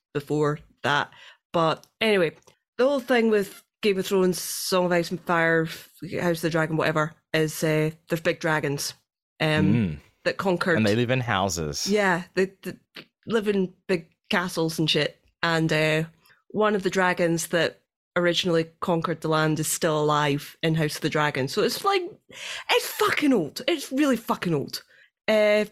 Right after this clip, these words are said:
Speaker 1: and one of the little brats in House of the Dragon, you know, claimed this dragon to be its dragon rider, whatever. Uh, and it's, it's known in the, 'cause House of the Dragon is based on the book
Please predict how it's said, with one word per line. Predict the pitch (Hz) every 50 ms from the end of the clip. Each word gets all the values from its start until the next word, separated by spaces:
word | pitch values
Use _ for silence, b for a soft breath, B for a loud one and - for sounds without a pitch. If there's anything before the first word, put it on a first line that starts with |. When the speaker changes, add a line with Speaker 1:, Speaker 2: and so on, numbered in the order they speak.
| _ _ _ _ - -
Speaker 1:
and | 214 220 233
one | 240 240
of | 233 214 208
the | 214
little | 214 - 185
brats | 185 165 - 190 175 175 175 - - - - - - - - - _ _ _ _ _ _ _ _ -
in | 165 175
House | 180 175 165
of | - 180
the | 170
Dragon, | 170 170 165 165 165 170 160 160 160 160 - _ _ _ _ _ _ -
you | 185 180 170
know, | 165 165 160 160 160 - _ _ _ _ _ _ _ -
claimed | - - - 220 196 180 180
this | 185 170 -
dragon | 185 175 170 170 175 175 170 165
to | -
be | - 156
its | - -
dragon | - 170 156 156 165 160
rider, | 156 151 156 156 156 156
whatever. | - 156 85 151 156 151 143 147 151 B B B B B B B B B -
Uh, | 165 160 156 156 156 156 156 160 - b b b b b _ _ - -
and | 165 160 156 156 156 156 151 156 151 - - - - _ _ -
it's, | - 254 - - - - -
it's | 254 269 254 - 285
known | 330 320 311 294
in | 277 262 247
the, | 226 226 _ - -
'cause | - 240 254 - - - _ _ _ _ _ _ _ - -
House | 233 226 220
of | -
the | 233
Dragon | 208 226 220 214 220 208
is | 196
based | - 208 202 196 - -
on | 196 190
the | 185
book | 185 170 160 147 - - - - - - -